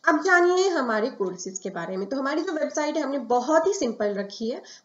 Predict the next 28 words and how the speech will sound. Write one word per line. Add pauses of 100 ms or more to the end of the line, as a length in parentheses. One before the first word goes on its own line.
Home
page
पे
भी
courses
का
link
मिल
जाएगा
या
फिर
आप
simply
courses
में
आ
जाइए। (260)
तो
हमारे
जो
main
courses
हैं,
जीएसटी
का
detailed
and
updated